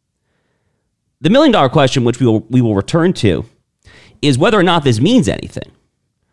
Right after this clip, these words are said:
Because again, the elephant was not in the room. He is actually dominating the headlines the day after the debate because of his fourth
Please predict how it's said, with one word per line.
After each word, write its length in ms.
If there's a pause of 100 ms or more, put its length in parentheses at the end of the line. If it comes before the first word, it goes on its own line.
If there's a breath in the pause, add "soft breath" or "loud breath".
Because 260
again, 420
the 140
elephant 380
was 160
not 320
in 140
the 100
room. 460 (760)
He 180
is 120
actually 400
dominating 640
the 80
headlines 800 (340)
the 80
day 180
after 260
the 80
debate 360
because 240
of 100
his 360 (800)
fourth 720